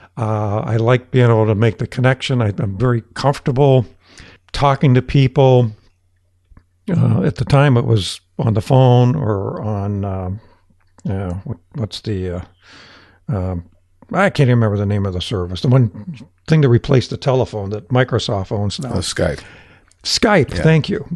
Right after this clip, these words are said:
Speaker 1: Started Skype. I heard you the other day on a podcast, and, and you said,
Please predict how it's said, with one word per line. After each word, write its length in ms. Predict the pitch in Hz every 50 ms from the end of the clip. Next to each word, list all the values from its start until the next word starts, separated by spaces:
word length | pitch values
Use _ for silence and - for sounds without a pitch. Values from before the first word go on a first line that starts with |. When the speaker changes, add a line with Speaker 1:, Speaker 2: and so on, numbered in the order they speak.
| -
Speaker 1:
Started 360 | - - - 139 127 120 120
Skype. 640 | 117 143 175 - - - - - 120 117 113 - - - _ _ _ - - - - - - -
I 120 | - 180
heard 220 | 190 208 214 165 147
you 120 | 208 214
the 120 | 180 165 139
other 120 | 120 120
day 160 | 107 117 110
on 80 | 110 107
a 60 | 110
podcast, 640 | - 110 113 107 104 - - 113 107 110 113 - -
and, 140 | 113 117 -
and 560 | 165 135 120 113 110 104 104 113 202 - - _ _ _ _ _ -
you 200 | 190 156 147 151
said, 600 | - - - 147 135 127 123 123 123 117 113 107